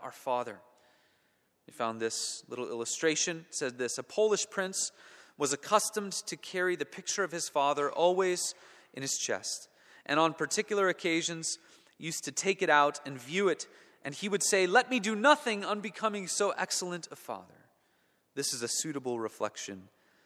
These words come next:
for a Christian. The more that we reflect upon God, the more that we reflect upon his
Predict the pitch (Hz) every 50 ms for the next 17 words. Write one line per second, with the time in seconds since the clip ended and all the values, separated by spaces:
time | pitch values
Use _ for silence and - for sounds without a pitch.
0 | _ _ _ _ _ - 107 107 101 - - - 107 - - - - 101 90 -
1 | _ _ _ _ _ _ _ _ _ _ _ _ _ - 120 127 139 156 185 196
2 | 196 180 165 147 139 131 127 - - 151 156 - - 147 - 131 117 113 113 139
3 | 139 147 151 151 156 160 - - - - - - - 139 139 143 156 175 170 156
4 | 143 135 127 - - 143 147 143 - 131 117 117 110 104 110 107 -